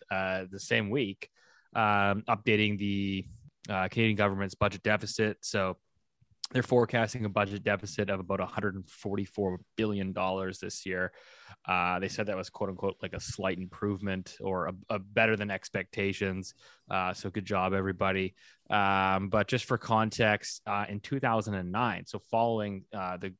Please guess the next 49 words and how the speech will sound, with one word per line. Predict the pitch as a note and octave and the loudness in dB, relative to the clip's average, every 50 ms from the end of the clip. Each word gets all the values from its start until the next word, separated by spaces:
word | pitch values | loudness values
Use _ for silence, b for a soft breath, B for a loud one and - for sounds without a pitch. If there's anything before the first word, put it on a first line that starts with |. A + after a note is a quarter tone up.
| _ - | _ -12
you | G2 | -12
know, | F#2 F2 | -10 -10
the | F2+ F#2+ | -10 -8
global | - - A2 G#2+ A2 G#2 | -4 -2 0 0 0 -2
financial | - - G2 F#2 F#2 G#2 A#2 A#2 - - | -4 -6 -10 -8 -4 -4 -6 -4 -6 -10
crisis, | - - - - - - - - - - - | -10 -10 -12 -12 -12 -16 -20 -20 -18 -14 -10
right? | E2 F2 F#2 | -8 -8 -8
I | F#2 | -8
mean, | F#2 F#2 F2 F2+ - | -8 -10 -12 -12 -12
basically | F#2+ G2 F#2 - - - F2+ | -12 -12 -12 -14 -16 -16 -16
the, | F2 F2+ F2+ E2+ | -16 -14 -14 -16
the | F2 F2+ | -16 -16
world | F2+ G2 G2+ G2 F#2+ | -10 -8 -8 -8 -8
was | F#2 F2+ - | -10 -12 -14
coming | - - G2+ G2+ G2 F#2+ F2+ | -10 -10 -8 -6 -6 -8 -8
to | F#2+ | -8
an | F2 F2+ | -8 -6
end, | F#2+ G2 F#2+ F#2+ - | -6 -6 -6 -8 -8
so | - G2 F#2 | -8 -8 -8
to | F#2 | -8
speak. | - - - G#2+ G2+ F#2+ - B B B B B B B B - | -10 -6 -4 -4 -4 -4 -6 B B B B B B B B -4
Uh, | G2 F#2+ G2 G2 G2 | -2 0 0 0 -2
the | F#2+ G#2 | -2 -4
Canadian, | G#2 - B2+ D#3+ E3+ C3+ G#2+ F#2 - _ _ - - - - | -2 0 2 4 4 4 2 -2 -6 _ _ -20 -16 -8 -6
the | - | -2
budget | G2 B2 D3 C#3+ B2 G2+ - | 0 0 0 0 -2 -6 -2
deficit | - A2 A2+ A#2 A#2 - A#2+ - - | -2 -2 0 -2 -2 -4 -4 -6 -6
that | G2 F#2+ G2 G2+ G2+ - | -4 -2 -2 -2 -2 -4
year, | G2 F#2 G2 G#2+ G2+ E2+ - - - _ _ _ _ _ _ _ - - | -6 -4 -4 -2 -4 -4 -8 -12 -18 _ _ _ _ _ _ _ -6 -2
uh, | G2 F#2+ F#2 F2+ F2+ F#2+ - | -2 0 0 0 -2 -4 -4
was | G2+ G2+ G2 - - - - | -4 -4 -4 -4 -8 -16 -20
thirty, | - - - A#2+ A#2 A#2 A#2 A#2 A2 - - | -12 -2 0 2 2 2 2 0 -4 -6 -8
just | - - A#2+ - | -8 -6 -2 0
under | C3 A#2+ A2+ G#2+ | 0 0 0 -2
thirty-five | - - G#2+ G#2 G#2 - G#2+ F#2+ F#2 F#2 | -2 -2 -2 -2 -2 -2 -4 -4 -2 -2
billion. | G2+ G2+ F#2+ | -2 -2 -2
It | F2 | 0
was | F2+ G#2+ | -2 -4
actually | G#2 - A#2 A2 - | -2 -2 -4 -4 -4
thirty-three | - - - C#3 D3 D3+ C#3+ - - C#3 A#2+ | -4 2 6 6 6 6 4 4 4 4 4
billion, | G2+ - A2+ A#2+ A#2 G2+ F2 F2 - _ _ _ _ _ _ _ _ _ - | 6 6 6 6 6 4 2 -2 -6 _ _ _ _ _ _ _ _ _ -6
uh, | - F#2+ F#2+ F#2 F2+ F2+ F2+ F2+ F2+ F2 F2 | -4 -2 0 0 0 0 0 -2 -2 -4 -4
in | - G2+ | -4 -4
that | G2+ G2 F2+ - | -4 -6 -6 -6
two | - - A2+ G#2 | -4 -2 0 0
thousand | G#2 F#2+ F#2+ F#2 - F#2+ | 2 2 0 0 -2 -4
nine | F#2 F#2 F#2 F#2+ F#2 F2+ | -4 -2 -2 -4 -4 -6
fiscal | - - G#2 G2+ - - - G2 - | -8 -8 -8 -8 -8 -8 -6 -6 -6
year. | E2+ E2+ E2 - - - | -6 -6 -8 -10 -12 -14